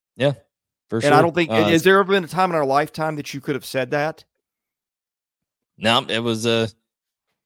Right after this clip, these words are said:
Speaker 1: it's tough. I mean, I don't know. The, the, the way that college football is now, though,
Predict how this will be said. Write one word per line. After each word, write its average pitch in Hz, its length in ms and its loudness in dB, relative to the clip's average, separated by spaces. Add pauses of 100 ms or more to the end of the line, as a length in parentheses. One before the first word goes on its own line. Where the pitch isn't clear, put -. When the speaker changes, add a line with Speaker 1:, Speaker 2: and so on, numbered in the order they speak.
(460)
Speaker 1:
it's 117 220 -2
tough. 139 320 2
I 107 80 -2
mean, 110 160 -2
I 113 140 0
don't 127 120 -2
know. 123 320 0
The, 90 320 -6
the, 117 380 -10
the 120 100 -4
way 143 160 0
that 135 140 -2
college 123 240 -4
football 110 340 -4
is 101 220 -8
now, 104 240 -6
though, 95 320 -10